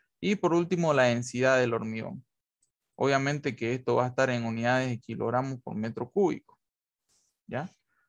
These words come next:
Entonces, yo no lo voy a colocar ahí, porque ya van a ver después. Ahora, lo que se hace en, después de que hemos hecho esto, ya es lo más fácil, ¿no?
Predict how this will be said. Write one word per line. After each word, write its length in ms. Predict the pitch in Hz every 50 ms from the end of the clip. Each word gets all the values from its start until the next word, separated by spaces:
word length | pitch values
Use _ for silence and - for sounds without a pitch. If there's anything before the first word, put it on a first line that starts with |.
| _ _ _
Entonces, 460 | _ - 147 151 160 - 185 160 - -
yo 160 | - 147 190 196
no 120 | 190 180
lo 60 | 180 175
voy 100 | 170 170
a 80 | 165
colocar 500 | - 160 143 139 135 - 143 143 143 143 _ _ _ _ _ _ _ _ _
ahí, 400 | - - 110 113 110 - 123 - _ _ _ _ _ _ _ _ _ _
porque 320 | - 113 113 - 113 123
ya 160 | 127 135 139 139
van 160 | 139 131 127
a 120 | 123 117
ver 120 | 117 110 -
después. 320 | 120 123 - - - - _ _ _ _ _ _ _ _ _ _ _ _ _ -
Ahora, 320 | 117 117 117 113 - - _ _ _ _ _ _ _ -
lo 240 | 131 131 135 127
que 160 | 131 139 139 135
se 260 | - - 180 185 180
hace 400 | 156 143 143 - - - - - _ _ _ _ _ _ _ _ _ -
en, 680 | - 139 131 127 123 123 120 120 - - - - 143 - _ _ _ _ _ _ _ _ _ _ _ -
después 460 | 139 120 123 123 123 - 131 131 143
de 100 | 139 127
que 80 | - 127
hemos 260 | 120 123 127 127 131
hecho 220 | 135 - - 165 156
esto, 380 | 160 165 - - 196 - - _
ya 360 | - 143 139 139 151 147 151 156
es 60 | 151
lo 160 | 147 139 147
más 240 | 175 202 208 196 -
fácil, 400 | 160 135 127 - - - 123 - _ _ _ -
¿no? 240 | - 151 175 -